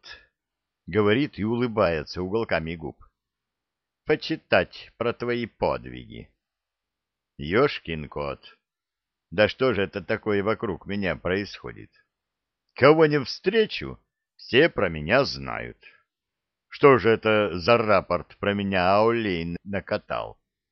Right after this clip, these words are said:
Представление к званию виконта не иначе. А ещё, говорят, ты вчера отличился.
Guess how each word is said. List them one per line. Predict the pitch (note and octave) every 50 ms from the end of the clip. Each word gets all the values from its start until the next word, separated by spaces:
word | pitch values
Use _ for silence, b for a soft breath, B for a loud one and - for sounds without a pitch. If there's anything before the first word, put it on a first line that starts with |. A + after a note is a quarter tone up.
| _ _ _ _ _ _ _ _ _ _ _ _ _
Представление | - A2+ A2 G2+ - - - - G#2+ G2+ G2+ A2 B2+ C3 B2+ A#2+ A#2 A2
к | F#2+ F2
званию | F#2 F2+ F2 G2+ G#2+ A2+ A2+ A2 G#2+ G#2+ G2+ F#2
виконта | G2 F#2 - - E2 F2 F2+ F#2+ G2 F#2 - A2+ G#2+
не | G#2 G2+ G2+ G2+ G2
иначе. | F2+ C#2 C2 C2+ - - - F2 - - _ _ _ _ _ _ _ _ _ _ _ _ _ _ _ _ _ _ _ _ _ _ _ _ _ _ _ _ _ _ _ _ _ -
А | A2
ещё, | B2+ C3+ D3+ C#3+ - - - - F3 - _ -
говорят, | F2 D#2+ F#2 F#2 D#2+ F2 E2+ E2+ E2 - _
ты | - F2
вчера | D#2+ - - - F2 E2 D2+ D2+ F#2+ A#2 C3+ - _
отличился. | - A2+ A#2 - G2 D2+ C2+ C2 - - - E2 E2+ F#2 - - - C3 B2+